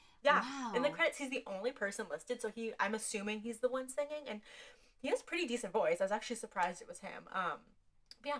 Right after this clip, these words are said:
Speaker 1: there's only one song, and it's his song. So if you ever wanted to hear his music, just watch
Speaker 2: Wow.
Speaker 1: Gingerdead Man.
Speaker 2: You know what? Fucking go off.
Speaker 1: Yeah, I mean, you just have to get to the end. It's only sixty minutes,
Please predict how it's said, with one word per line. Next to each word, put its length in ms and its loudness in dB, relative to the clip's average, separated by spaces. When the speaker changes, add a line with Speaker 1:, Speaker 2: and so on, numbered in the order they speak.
Speaker 1:
there's 180 -2
only 240 0
one 280 -2
song, 220 -6
and 160 -4
it's 240 -4
his 200 -2
song. 280 -12
So 340 6
if 140 4
you 140 2
ever 260 8
wanted 300 2
to 80 -2
hear 200 0
his 140 0
music, 320 -2
just 260 -4
watch 220 2
Speaker 2:
Wow. 260 -2
Speaker 1:
Gingerdead 400 2
Man. 220 -10
Speaker 2:
You 140 6
know 140 4
what? 260 8
Fucking 440 -2
go 240 2
off. 400 2
Speaker 1:
Yeah, 100 -4
I 80 -4
mean, 160 -8
you 60 -8
just 120 -10
have 120 -6
to 80 -14
get 200 0
to 60 -14
the 160 -2
end. 180 -4
It's 100 -16
only 100 -8
sixty 380 -18
minutes, 340 -6